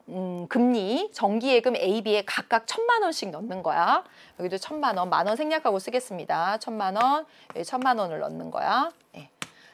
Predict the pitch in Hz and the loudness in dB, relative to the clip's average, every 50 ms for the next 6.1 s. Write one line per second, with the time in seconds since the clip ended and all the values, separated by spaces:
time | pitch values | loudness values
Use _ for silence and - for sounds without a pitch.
0 | _ - - 294 302 311 302 294 277 269 254 240 196 160 165 170 170 190 233 294 | _ -8 -6 -2 2 2 2 2 2 2 2 2 2 0 0 -4 0 4 6 6
1 | 269 196 - - - - - - - 226 240 - - 302 311 311 311 311 302 294 | 6 6 2 -4 -12 -20 -20 -10 -6 -6 -6 2 4 6 8 10 8 8 6 4
2 | - - - - - 233 262 285 311 311 285 - 226 220 226 277 285 208 185 180 | 0 -8 -14 -6 0 2 4 6 6 6 4 4 2 4 4 4 4 4 2 2
3 | - - 302 269 262 - 202 190 - 277 285 240 185 175 196 220 254 320 311 311 | 4 4 4 4 6 4 2 4 6 6 6 6 6 6 4 6 8 8 6 6
4 | 294 220 208 - 233 220 214 214 202 - - 214 214 202 320 330 330 330 302 285 | 4 2 4 4 2 2 2 0 -2 -4 -6 -8 2 8 8 10 10 8 6 4
5 | 277 277 226 220 185 190 196 190 190 175 170 151 147 - - 165 151 151 156 147 | 2 2 2 2 2 2 2 2 0 -2 -4 -6 -6 -8 -12 -12 -10 -6 -6 -6
6 | - | -6